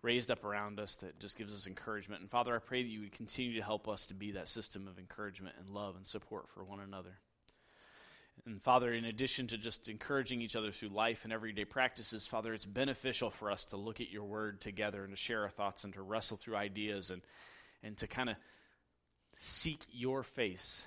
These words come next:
as we dwell in your word. And so this morning, as we just open our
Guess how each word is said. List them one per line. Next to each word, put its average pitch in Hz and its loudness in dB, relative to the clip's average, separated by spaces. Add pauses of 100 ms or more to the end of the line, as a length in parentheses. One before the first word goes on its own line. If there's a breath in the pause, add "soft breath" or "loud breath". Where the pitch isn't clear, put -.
as 104 -6
we 110 -4
dwell 101 0
in 95 -8
your 95 -8
word. 98 -2
And 95 -8
so 107 -2
this 107 -4
morning, 135 -2
as 110 -6
we 117 -4
just 117 -4
open 110 -2
our 104 0